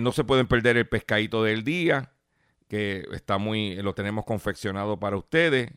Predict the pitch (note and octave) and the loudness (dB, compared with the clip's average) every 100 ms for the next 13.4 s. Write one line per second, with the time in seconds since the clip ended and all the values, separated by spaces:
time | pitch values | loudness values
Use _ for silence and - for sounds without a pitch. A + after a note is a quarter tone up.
0 | _ - G2+ F2 G#2 G#2 A2+ G#2+ G#2+ A2 | _ -8 -6 -4 -4 -2 -2 -2 -2 -2
1 | G#2 G2 F2+ F#2 F#2 - G2+ G2 G2 G2 | -2 -2 -2 -2 -4 -4 -4 -2 -4 -6
2 | - A2+ A2 _ - G#2+ F#2 - G2+ G2 | -4 -6 -6 _ -8 -8 -8 -10 -8 -6
3 | F#2 F2 - - F#2+ A#2 G#2+ G#2+ A2 G#2 | -8 -12 -20 -12 -4 0 2 2 2 2
4 | G2+ G#2 A2+ B2+ C#3 D3 C3 - _ _ | 0 0 0 2 4 2 2 -6 _ _
5 | _ _ _ - A2 G2+ F2+ - - G2 | _ _ _ -8 -6 -4 -6 -10 -4 -2
6 | G2 G#2 G#2 G#2 G#2+ G2+ - A2 G#2+ A2 | 0 2 2 2 0 -2 -2 -2 0 -2
7 | A2 A2 G2+ F#2 G#2 - G2 G2 A#2 B2+ | -2 -4 -4 -2 -4 -4 -4 -2 -2 -2
8 | B2+ C3 A#2+ A2+ _ _ _ _ _ A#2 | -2 -2 -2 -4 _ _ _ _ _ 0
9 | A#2 A#2+ - A#2+ A#2 A2+ G#2 - G#2+ A2 | 4 4 2 0 2 2 0 0 0 2
10 | A#2 - A#2 A2 G#2 A2+ G#2+ F#2+ G2 - | 0 4 4 4 2 0 0 -2 -4 -4
11 | G2 F#2+ F#2 G2+ - F2 - G2 F2+ D2+ | 0 0 0 -4 -4 -6 -4 -4 -4 -8
12 | _ _ _ _ _ _ _ _ - A2 | _ _ _ _ _ _ _ _ -2 2
13 | A2 - G#2 G2+ | 2 0 -4 -4